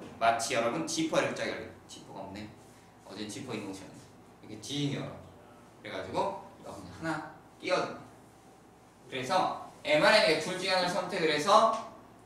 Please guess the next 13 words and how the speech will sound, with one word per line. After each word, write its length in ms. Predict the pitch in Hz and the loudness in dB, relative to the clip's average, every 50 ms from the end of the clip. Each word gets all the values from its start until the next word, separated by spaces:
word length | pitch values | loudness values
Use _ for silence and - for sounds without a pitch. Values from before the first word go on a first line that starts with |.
| - - - | -20 -20 -18
카피를 460 | - - - - - 147 143 143 - | -14 -12 -12 -10 -8 -6 -4 -4 -4
뜨는데 540 | 139 123 - - 117 113 113 - - - - - - - - - - - - - 113 | -4 -6 -6 -4 -2 -2 -4 -4 -6 -10 -14 -18 -20 -20 -20 -20 -20 -20 -16 -6 2
여기 380 | 117 117 - - - - 208 185 | 4 6 6 6 4 4 4 4
엠알엔에이는 640 | 156 151 156 160 160 156 147 143 151 175 175 - | 6 6 6 6 6 6 6 4 4 2 2 0
뭘 400 | 107 127 131 - 170 175 185 - | 4 6 8 8 8 8 6 4
카피를 420 | - - 185 - - - 151 - - | 2 0 -2 -2 -2 -2 -2 -2 -2
떴냐면, 760 | 131 135 117 113 120 165 196 214 220 220 - - - - - - - | -2 -2 -2 0 2 6 6 6 6 4 0 -4 -8 -12 -16 -18 -18
자, 60 | - - - - - | -18 -18 -12 -6 0
A, 360 | - 143 143 143 - - - - - - - - - - - - - - - - - - - - - - 117 | 2 2 2 2 0 -2 -6 -10 -14 -16 -18 -20 -20 -20 -16 -16 -16 -16 -16 -18 -20 -20 -18 -16 -16 -12 -10
U, 360 | 120 135 143 143 143 - - - - - - - - - - - - - - - - - - - | -6 -2 -2 0 -2 -2 -6 -10 -14 -18 -20 -18 -14 -14 -12 -12 -14 -16 -20 -20 -20 -18 -16 -14
G, 500 | - - - 143 143 139 - - - - - - - - - - - - - | -12 -6 -4 -2 -2 -2 -2 -4 -8 -12 -18 -20 -20 -16 -14 -14 -12 -12 -14
C, 440 | - - - 165 180 180 180 180 180 - | -12 -10 -4 -2 0 0 0 -2 -4 -6
C, 600 | - - - 170 185 185 185 185 185 180 - | -8 -8 -4 -2 0 0 0 0 -4 -8 -10